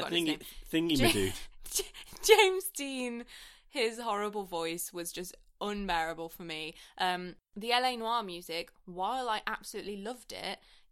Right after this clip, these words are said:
Speaker 1: gave me detective movie vibes, and I just feel
Speaker 2: Mm.
Speaker 1: like that is the complete wrong vibe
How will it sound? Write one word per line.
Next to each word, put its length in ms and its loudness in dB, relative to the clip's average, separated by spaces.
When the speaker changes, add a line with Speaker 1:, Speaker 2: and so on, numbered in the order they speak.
Speaker 1:
gave 360 -4
me 420 -4
detective 720 -8
movie 340 -8
vibes, 600 -8
and 120 -4
I 100 0
just 180 -2
feel 180 -4
Speaker 2:
Mm. 40 -4
Speaker 1:
like 140 -4
that 200 2
is 180 -6
the 120 -12
complete 760 -4
wrong 460 -8
vibe 460 -4